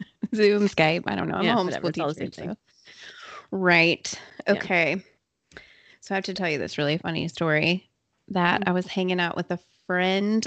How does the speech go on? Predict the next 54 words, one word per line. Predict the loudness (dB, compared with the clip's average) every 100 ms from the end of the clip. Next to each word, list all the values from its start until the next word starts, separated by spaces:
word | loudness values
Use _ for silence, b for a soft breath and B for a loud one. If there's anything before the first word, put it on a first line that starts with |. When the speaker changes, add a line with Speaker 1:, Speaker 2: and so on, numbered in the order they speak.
| 0
Speaker 1:
of | 4
mine, | 6 4 2 2 2
a |
couple | 0 -2 -2
of |
friends | 2 2 4
of |
mine, | 4 2 2
and | 2 4 4 4 2 B B B B B B B _ _
they | 4 6
were | 6 6
like, | 6 8 6 2 -4 -4 4
one | 4
of | 6
the | 4
friends | 2 2 0
was | -2
like, | -2 -2 -6
"So | 0 4 6 6 4 2 0 -6 _ _ _ _
when | 2 4 6
you," | 8 8 10 8 6
she, | 2 0 4
they're, | 2 4
they | 2 4
all | 4 4
listened | 2 2 2
to | 2
the |
podcast, | 2 0 0 -4 -6 -4
and | 0
they | 0
were, | 0 -2
we | -2
were |
talking | -2 -4 -2
about | -2 0
it, | 0 -2 -4
and | -4
she | -2 -4
was | -2
like, | -2 -4 -2
"Do | 0
you |
remember | 2 4
in | 6 8
the, | 6 4 0 b b b b 0
back | 0 4
in | 4
the |
day | 6 4
in, | 4
like, | 0 -2
the |
nineties, | 0 2 2 2 2 0